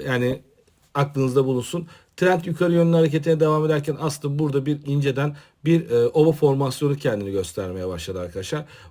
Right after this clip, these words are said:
Burası bizim için nedir? Sol omuz, baş ve sağ omuz olarak burada inceden bir ova formasyonu kendini göstermeye başladı. Hemen kalemimi alayım. Burası,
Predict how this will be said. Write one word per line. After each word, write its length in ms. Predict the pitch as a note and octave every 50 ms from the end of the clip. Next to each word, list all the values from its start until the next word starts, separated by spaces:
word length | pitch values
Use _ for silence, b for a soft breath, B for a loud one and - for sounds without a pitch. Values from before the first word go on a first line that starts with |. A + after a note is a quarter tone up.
| B -
Burası 460 | D3 D#3 D3 C#3 C#3 - D3+ C#3+ C3
bizim 200 | B2+ B2 C3 C3
için 260 | B2+ - - A#2+ B2
nedir? 220 | C3+ B2 B2 B2+ B2
Sol 320 | - - C#3 C3+ C3+ -
omuz, 440 | A2 G#2+ G#2+ A2+ A2+ G#2 G2+ G2 G#2+
baş 280 | B2+ C#3 D3 C#3+ -
ve 60 | C3+ C3
sağ 320 | - - - - - G#2
omuz 240 | G#2 G#2+ G#2 G2+ G2
olarak 340 | F#2+ G2+ A#2+ C#3+ D#3 D#3 B B B B B _
burada 240 | - F3+ E3 D#3 D#3+
inceden 560 | D3+ D3 D3 D3 C#3+ C#3+ D3 D#3 D#3 D#3 D#3+
bir 80 | D#3+ D3+ - _
ova 200 | E3 D3+ D3+ D3+
formasyonu 640 | C#3 - C#3+ C3+ B2 A#2 A#2+ A2+ - - B2 A2 G2+
kendini 360 | - A2 G#2 G2 G2 F#2+ G2
göstermeye 560 | F#2+ F#2+ F2+ - - G2 F#2 F#2 F#2 F#2 F2+
başladı. 440 | F2+ E2+ E2 - A#2+ B2+ D3 E2+ E2 B B B B B
Hemen 280 | B - - B2 A2 G#2
kalemimi 460 | - - A2+ A2 A2 G#2 G#2 G#2 G2+
alayım. 320 | G2 G2 A#2+ C#3 D#3 - - - _ _ _ _ _ _ _ _ _ _ _ _ _ _ _ _ _ _ _ _ _ _ _ _ _ _ _ _ -
Burası, 600 | C3+ C3+ A#2 G#2+ F#2 - - G#2 A2 B2 C3 B2+